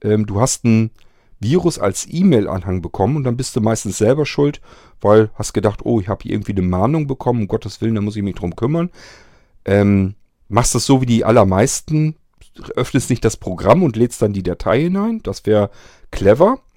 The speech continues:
sondern du machst das so wie die meisten, öffnest einfach direkt den E-Mail-Anhang, ja, und das Ding wird dann ausgeführt und, äh, lädt dann ganz schnell die Viren nach und aktiviert die sofort.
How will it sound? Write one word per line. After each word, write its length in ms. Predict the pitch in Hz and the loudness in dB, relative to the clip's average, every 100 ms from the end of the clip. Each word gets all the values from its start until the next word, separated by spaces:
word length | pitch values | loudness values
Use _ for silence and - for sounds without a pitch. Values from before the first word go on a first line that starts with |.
| - | -4
sondern 340 | - 135 147 | 0 2 2
du 40 | 131 | 2
machst 220 | 120 - | 0 -2
das 100 | - | -4
so 180 | 131 135 | -2 -2
wie 80 | |
die 100 | 117 | -2
meisten, 640 | 98 92 131 - 139 131 135 - - _ | -2 0 -2 -2 -2 -2 -2 -12 -20 _
öffnest 340 | 92 - 107 - | -6 -2 -2 0
einfach 300 | 101 107 98 | 0 -2 -6
direkt 600 | 95 90 117 - - - | -4 0 0 0 -8 -6
den 160 | 92 - | -4 0
E-Mail-Anhang, 800 | 139 131 113 104 98 95 101 - - _ _ 110 | 0 0 -2 -4 -4 -4 -4 -8 -20 _ _ 4
ja, 180 | 101 - - | 4 4 -6
und 340 | - 92 - - _ _ | -8 -8 -10 -20 _ _
das 220 | - - | -8 -6
Ding 280 | - 104 - - _ _ | -4 -4 -4 -16 _ _
wird 140 | - 98 | -6 -2
dann 140 | 95 | -2
ausgeführt 680 | 107 151 - 131 - 120 123 - _ _ _ _ _ _ _ - | -2 -2 -4 -6 -2 -2 -4 -14 _ _ _ _ _ _ _ -6
und, 340 | 101 98 - | -4 -2 -4
äh, 240 | 92 92 | -4 -2
lädt 300 | 90 92 98 | -4 -4 -4
dann 120 | 98 92 | -2 -4
ganz 180 | 101 | -6
schnell 200 | - 104 | -6 -6
die 180 | 92 87 | -6 -8
Viren 200 | 90 87 | -8 -4
nach 240 | 92 127 127 | -2 -4 -4
und 160 | 117 | -8
aktiviert 480 | 98 - 92 92 - | -8 -10 -10 -8 -10
die 80 | - | -12
sofort. 420 | - - - - | -18 -16 -16 -16